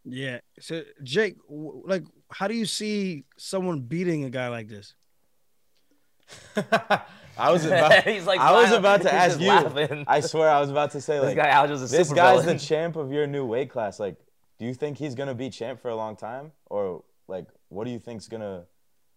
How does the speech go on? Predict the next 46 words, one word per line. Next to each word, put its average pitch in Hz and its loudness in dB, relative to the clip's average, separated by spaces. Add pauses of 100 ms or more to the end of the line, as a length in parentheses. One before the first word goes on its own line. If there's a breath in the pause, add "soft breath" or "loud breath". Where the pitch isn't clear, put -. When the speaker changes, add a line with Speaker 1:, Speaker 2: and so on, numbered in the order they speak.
(540)
Speaker 2:
like, 90 -14
what, 90 -10
how 113 -6
do 131 -6
you 127 -6
think 123 -10
he's 117 -10
gonna 113 -10
do 104 -8
as 98 -8
the 92 -16
champion? 90 -16
And, 90 -16
like, 101 -12 (380)
you're 110 -8
coming 127 -8
for 104 -10
him. 107 -16 (760)
So, 107 -6
like, 101 -6
how, 110 -4
what 104 -8
do 120 -6
you 117 -8
see? 117 -10
Like, 101 -8
how 110 -6
would 113 -8
you 113 -10
fight 95 -10
a 90 -12
guy 85 -12
like 78 -18
this? - -20 (960)
Speaker 1:
I, 151 -4
I 165 -4
think 196 -4
he's 160 -8
gonna 170 -4
do 151 -4
very 156 -2
well 151 -2
against 139 -8
guys 143 -6
who 139 -6
pri-, 131 -8